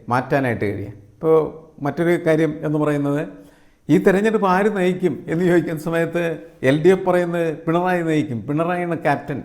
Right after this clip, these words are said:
എന്നാണ് പറയുന്നത്. പിണറായി ക്യാപ്റ്റനാണ് എന്നവർ പറയുമ്പോൾ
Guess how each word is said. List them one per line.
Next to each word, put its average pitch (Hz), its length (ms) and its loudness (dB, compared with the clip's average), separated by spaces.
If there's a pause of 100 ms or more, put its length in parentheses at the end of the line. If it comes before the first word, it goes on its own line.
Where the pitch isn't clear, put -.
(140)
എന്നാണ് 117 260 -2
പറയുന്നത്. 87 280 -6 (480)
പിണറായി 160 480 6
ക്യാപ്റ്റനാണ് 165 560 2 (220)
എന്നവർ 151 260 2 (120)
പറയുമ്പോൾ 131 440 0